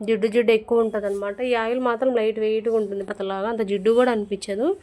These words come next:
మెయిన్ ఇది మా అమ్మాయి కోసమే వాడతాను. ఇంకా సండే రోజు కదా, మా అమ్మాయి ఇంట్లో ఉందంటే ఏదో ఒక హెల్ప్ చేస్తుంది నాకు. వాళ్ళ అన్నయ్యలు ఇద్దరు ఆడుకోవడానికి వెళ్తే తను వెళ్ళలేదమ్మా, నేను వెళ్ళనులే అంటే, "సరేలే, వద్దులే, నువ్వు ఇంట్లో ఉండు, నాకు ఏదో ఒక హెల్ప్ చేయదు" అని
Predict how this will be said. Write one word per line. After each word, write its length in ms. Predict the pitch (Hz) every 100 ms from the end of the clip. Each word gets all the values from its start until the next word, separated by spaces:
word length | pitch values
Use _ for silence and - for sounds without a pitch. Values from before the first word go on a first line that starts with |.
| - - - 233
మెయిన్ 240 | 233 262
ఇది 120 | 262
మా 120 | 240
అమ్మాయి 260 | 214 220 233
కోసమే 360 | 240 233 233 240
వాడతాను. 580 | 220 202 202 202 196 330 415 - - -
ఇంకా 160 | - 262
సండే 400 | 254 233 233 277
రోజు 240 | 285 254
కదా, 160 | 240 226
మా 120 | 220
అమ్మాయి 280 | 214 226 269
ఇంట్లో 280 | 240 240 233
ఉందంటే 380 | 220 214 220 254
ఏదో 240 | 220 220
ఒక 120 | 247
హెల్ప్ 320 | 262 226 220
చేస్తుంది 420 | 269 262 - 214 202
నాకు. 460 | 190 185 262 381 - _ _ _ - - - - - - - - -
వాళ్ళ 160 | 226
అన్నయ్యలు 300 | 226 226 247
ఇద్దరు 240 | 233 214 233
ఆడుకోవడానికి 520 | 214 208 220 220 214
వెళ్తే 180 | 208 262
తను 180 | 254 214
వెళ్ళలేదమ్మా, 600 | 202 208 220 208 202 208
నేను 180 | 202
వెళ్ళనులే 360 | 196 190 202 214
అంటే, 140 | 202
"సరేలే, 300 | 220 208 202
వద్దులే, 380 | 196 190 196 226
నువ్వు 180 | 220 202
ఇంట్లో 300 | 196 196 220
ఉండు, 200 | 214 220
నాకు 200 | 277 233
ఏదో 200 | 214 208
ఒక 120 | 214
హెల్ప్ 360 | 220 202 - 220
చేయదు" 240 | 208 202
అని 120 | 202